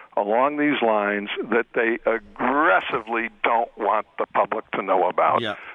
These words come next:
Speaker 1: that
Speaker 2: absolutely.
Speaker 1: was the, the, the, the lesson of my exchange with the Hartford school system publicist the other day, and, uh, I, I think, uh, it's the, the, the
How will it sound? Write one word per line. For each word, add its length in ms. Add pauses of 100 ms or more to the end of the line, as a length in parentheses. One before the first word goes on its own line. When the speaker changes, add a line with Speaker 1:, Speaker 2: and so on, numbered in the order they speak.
(120)
Speaker 1:
that 140
Speaker 2:
absolutely. 400
Speaker 1:
was 80 (100)
the, 260 (100)
the, 420
the, 60
the 120
lesson 440
of 180
my 220
exchange 800
with 140
the 220 (380)
Hartford 440
school 240 (120)
system 240
publicist 640
the 120
other 160
day, 340
and, 180 (440)
uh, 420
I, 240
I 120
think, 240 (140)
uh, 220
it's 100 (140)
the, 180
the, 240
the 120